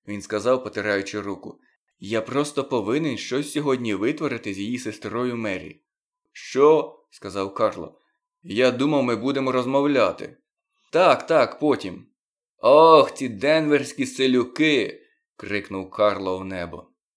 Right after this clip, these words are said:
«Чи він не найкращий і не найдобріший хлопець на світі?»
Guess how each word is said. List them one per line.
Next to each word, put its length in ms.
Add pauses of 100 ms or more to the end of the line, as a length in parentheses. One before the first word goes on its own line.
(400)
«Чи 220
він 180
не 80
найкращий 840
і 60
не 220
найдобріший 680
хлопець 440
на 140
світі?» 600